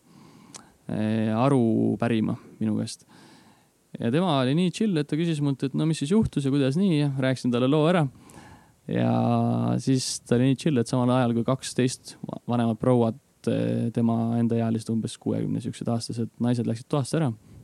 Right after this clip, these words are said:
siis ta ütles mulle vaikselt, et tead, aga ma pean su natuke trahvi ka tegema. Siis ma ütlesin, et oi-oi, väga kahju. Siis ta ütles, et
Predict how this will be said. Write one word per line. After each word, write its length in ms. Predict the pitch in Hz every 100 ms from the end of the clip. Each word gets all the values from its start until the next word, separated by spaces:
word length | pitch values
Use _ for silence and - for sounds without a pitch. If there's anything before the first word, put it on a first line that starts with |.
| -
siis 80 |
ta 100 | -
ütles 180 | 120 110
mulle 200 | 113 110
vaikselt, 420 | 113 117 113 -
et 380 | 107 110 _ -
tead, 240 | - 113 117
aga 200 | 120 123
ma 100 | 123
pean 180 | 127 135
su 120 | 117
natuke 340 | 127 - 120
trahvi 360 | - 135 - 117
ka 80 | 117
tegema. 340 | 120 113 117 - _ _ _ _ - - - - - _ _ -
Siis 80 | -
ma 60 | 110
ütlesin, 220 | - 117
et 240 | - _ -
oi-oi, 420 | 113 120 117 120
väga 140 | 127 127
kahju. 300 | 131 151 107 - - - - - -
Siis 200 | - - -
ta 60 |
ütles, 160 | 120 123
et 220 | 113 -